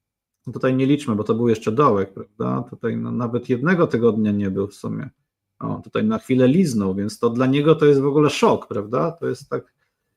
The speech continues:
Właśnie ja zawsze mówiłem, że amerykańscy inwestorzy, oni będą w jakimś totalnym szoku, bo oni nie pamiętają bez, tak? My, dla nas to jest chleb powszedni, że są jakieś takie drastyczne korekty, Bessa dwadzieścia procent ponad, no to tam co parę lat się zdarzała w ostatnim,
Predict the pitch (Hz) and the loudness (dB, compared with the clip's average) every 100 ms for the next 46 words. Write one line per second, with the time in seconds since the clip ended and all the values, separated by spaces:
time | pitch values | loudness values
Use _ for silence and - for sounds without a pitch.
0 | _ _ _ _ - 123 143 135 165 165 | _ _ _ _ -8 -6 -2 2 2 0
1 | 175 160 147 170 165 147 156 156 151 160 | 0 2 2 2 0 0 0 0 2 0
2 | 160 175 160 170 160 160 - 170 151 170 | 0 -4 -4 -4 -2 -2 0 -2 0 0
3 | 156 160 147 160 165 160 160 160 156 156 | 0 0 0 0 0 0 0 0 -2 -4
4 | - - 123 139 139 151 - 151 160 180 | -10 -20 -2 0 2 -2 -2 -6 0 2
5 | 208 160 127 - 127 - 120 156 147 143 | 4 4 2 2 0 0 0 0 2 2
6 | 165 175 170 175 160 196 196 180 214 240 | 0 -2 -2 -4 -2 -2 0 2 0 0
7 | - - - - 131 185 185 160 226 220 | -4 -12 -12 -6 -4 -2 -4 -4 -4 -4
8 | 202 269 262 247 233 214 - 220 214 208 | -6 -2 -4 -4 -2 -2 0 -2 0 -4
9 | - 185 110 95 92 123 151 147 - 196 | -2 -2 -2 -4 -4 -4 -4 -4 -6 -4
10 | 175 151 123 - - 117 131 - 160 - | -4 -4 -8 -8 -8 -4 -6 -4 -6 -4
11 | 156 151 143 143 139 - 120 104 - _ | -6 -2 0 0 -2 -4 -2 -2 -8 _
12 | _ _ _ 110 139 156 - 131 110 123 | _ _ _ -2 0 2 -2 -4 -2 0
13 | 135 143 - 135 139 139 - 127 - 143 | 0 -2 -4 -4 -2 -2 -2 -6 -2 -2
14 | 135 127 123 117 117 123 120 120 117 123 | 0 -2 -4 -6 -6 -4 -4 -4 -6 -6
15 | 135 135 135 147 - 117 110 104 113 104 | -2 0 2 0 -2 -4 -4 -2 0 0
16 | 98 98 - 101 104 101 | -2 -6 -10 -10 -8 -8